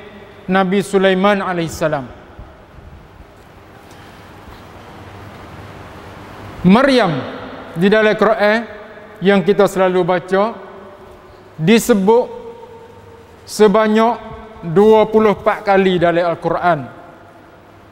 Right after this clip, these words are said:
Sebelah kali secara dia persendiri, seorang-seorang, Maryam, sebut Maryam, dan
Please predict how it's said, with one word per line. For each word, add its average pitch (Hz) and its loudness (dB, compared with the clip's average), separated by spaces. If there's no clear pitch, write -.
Sebelah 214 2
kali 233 2
secara 208 2
dia 202 2
persendiri, 190 -2
seorang-seorang, 196 2
Maryam, 190 0
sebut 190 -4
Maryam, 185 0
dan 208 0